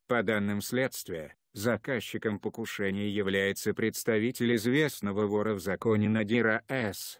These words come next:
Лотугуля. Судя по всему, таким образом он вел борьбу за контроль над рыночным бизнесом. По данному факту возбуждены и уголовные дела и установлены соучастники преступления,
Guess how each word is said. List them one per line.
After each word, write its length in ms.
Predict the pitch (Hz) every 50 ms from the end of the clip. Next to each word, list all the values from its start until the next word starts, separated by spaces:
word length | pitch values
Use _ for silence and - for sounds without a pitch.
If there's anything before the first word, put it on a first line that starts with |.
| _ _ 107
Лотугуля. 880 | 104 104 107 104 101 101 - 110 107 98 90 92 90 80 78 - - - _
Судя 480 | - - - - 117 110 101 98 98 87
по 160 | - 101 92
всему, 500 | - - - 101 95 98 113 117 92 - - _ _
таким 380 | - 127 123 - - 156 151 151
образом 440 | 156 143 143 139 123 131 131 127 127
он 180 | 127 123 123
вел 180 | 110 117 120 113
борьбу 460 | 98 101 98 95 87 87 101 110 123
за 180 | 110 113 120 101
контроль 580 | - 104 95 92 92 - 101 101 98 101 104
над 200 | 110 107 101 92
рыночным 560 | 104 107 110 110 110 104 - - 120 110 110 98
бизнесом. 600 | 98 95 87 85 98 98 95 - - 82 - - _ _ _ -
По 160 | 127 123 107
данному 500 | 98 117 110 107 104 104 101 101 101 95
факту 500 | - - 101 95 98 95 - - 107 98
возбуждены 640 | 95 107 95 92 95 107 92 87 107 110 110 117 110
и 100 | 107 104
уголовные 760 | 104 101 101 92 104 98 98 101 101 95 98 101 101 101
дела 300 | 90 95 107 104 107 117
и 80 | 123 127
установлены 760 | 127 123 - - - 117 104 101 101 101 101 107 104 104 104
соучастники 960 | 104 - - 123 120 117 - - - 117 110 104 - - 110 101 - - 120
преступления, 920 | 113 - 123 117 101 - - 117 98 - 87 82 78 76 76 - - -